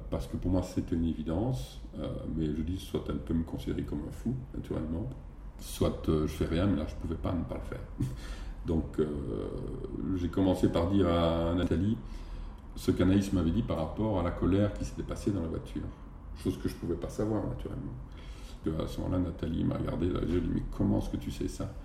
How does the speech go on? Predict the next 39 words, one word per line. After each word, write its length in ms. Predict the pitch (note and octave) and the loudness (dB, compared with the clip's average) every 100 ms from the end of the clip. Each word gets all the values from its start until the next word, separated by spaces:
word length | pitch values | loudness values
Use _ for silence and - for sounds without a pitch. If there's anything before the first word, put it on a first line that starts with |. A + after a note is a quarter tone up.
| - - - - - - | -10 -8 -8 -8 -8 -6
Ah 60 | |
ben, 120 | - - | -2 -2
je 100 | - | -2
dis : « 60 | - | -2
Ben, 80 | - | -2
c'est 220 | - - | -4 -4
Anaïs 260 | - - | -2 -2
qui 100 | - | -2
vient 100 | - | -2
me 80 | - | 0
le 80 | - | 0
dire. » 180 | - - - | 0 -4 -2
Puis 0 | |
elle 60 | |
me 60 | G1+ | 0
dit : « 80 | G1+ | 0
Mais 80 | - | 0
Anaïs, 400 | - G1+ - - | 2 0 0 -2
elle 100 | - | -2
est 20 | |
dans 120 | - - | -2 -2
le 40 | |
coma. » 300 | - - - A2 | -2 0 0 0
Je 80 | F2+ E2 | -2 0
dis : « 60 | G2+ | 0
Oui, 80 | G#2 | 0
je 60 | |
sais, 200 | - - | -2 0
mais 320 | C3 C3 - - | 0 0 -4 -6
voilà, 220 | - G#2 A#2+ - - - | -6 -6 -8 -10 -12 -12
elle 180 | - - | -10 -6
me 60 | - | -4
l'a 60 | |
dit. » 140 | - - - - - - - - - - - - - - - - | -4 -6 -8 -12 -12 -10 -8 -10 -12 -14 -16 -16 -18 -16 -18 -12
C'était 280 | - F#2 - | -4 -2 0
très 160 | - | 0
fort, 280 | - - - | 0 0 2
hein, 80 | A#2 - - - - | 4 4 0 -6 -8
<laughs> 60 | - | -6